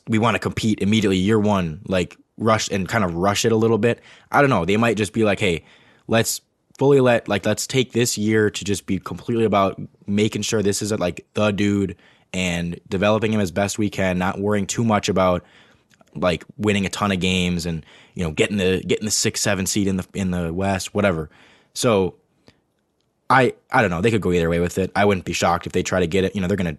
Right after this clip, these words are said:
have some room to get him some other guys, but I don't know how aggressive they're gonna be to, like, "Let's try to compete immediately." Um, 'cause I feel like they're,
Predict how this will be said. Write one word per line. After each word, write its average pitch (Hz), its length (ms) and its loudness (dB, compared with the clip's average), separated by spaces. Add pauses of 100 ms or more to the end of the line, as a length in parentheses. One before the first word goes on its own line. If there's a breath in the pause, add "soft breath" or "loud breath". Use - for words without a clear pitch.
have 92 200 -2
some 87 160 -4
room 90 180 -2
to - 100 -8
get 87 180 -4
him 90 220 -4
some 95 120 -6
other 95 140 0
guys, 95 380 0
but 85 260 -4 (340 soft breath)
I 110 80 4
don't 104 120 4
know 101 80 4
how 95 380 2
aggressive 87 480 -2
they're 87 100 2
gonna 82 180 -4
be 82 220 -2
to, - 160 -6
like, - 240 -6
"Let's 82 260 -4
try 95 300 -2
to 85 40 -4
compete 85 360 -4
immediately." 82 540 -2 (340 soft breath)
Um, - 320 -8 (180)
'cause - 120 -6
I 87 40 0
feel 98 160 0
like 87 120 0
they're, 87 180 -2